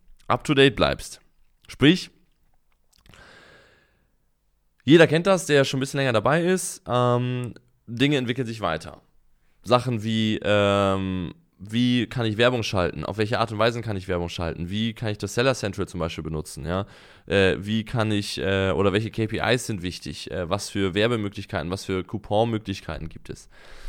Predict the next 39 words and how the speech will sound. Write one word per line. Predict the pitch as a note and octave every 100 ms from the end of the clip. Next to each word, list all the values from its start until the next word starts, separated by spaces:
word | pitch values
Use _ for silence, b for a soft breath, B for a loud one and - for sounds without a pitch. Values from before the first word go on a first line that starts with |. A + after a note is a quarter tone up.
| B B B B B
Das | G#2+ D3
entwickelt | B2+ C3+ D3
sich | B2 -
ständig | A#2 C#3 C#3 A2
weiter. | A2+ C3 A2
Das | F2+ G#2+
heißt, | A2+ A2
es | -
gibt | C3 - -
ab | D3+
und | C#3
zu, | - C3+ C#3 C#3 -
nicht | G#2 B2+ - - -
ganz | A#2+ C3
so | A2+
selten | F#2+ A#2 D3+ E3+
tatsächlich, | E3 D#3+ E3+ E3 E3
manche | B2+ B2+ B2+
Leute | B2+ B2+
gerade | B2+ A#2 A#2
von | A2+
außen | A2+ -
denken, | A2+ G#2+
es | E2+ -
passiert | G2 G#2+ -
ganz | G#2+ F#2+
selten | A2 C#3 C#3
was. | C3
Das | - -
stimmt | C#3+ D#3+
aber | F#2
nicht. | G2+ D3 -
Eigentlich | A#2+ -
gibt | -
es | A2
ständig | - D3+ F#3+ -
völlig | - D#3+ - -
neue | C3+ B2
Möglichkeiten, | C#3 D#3 G#2+ - G2 F2 D#3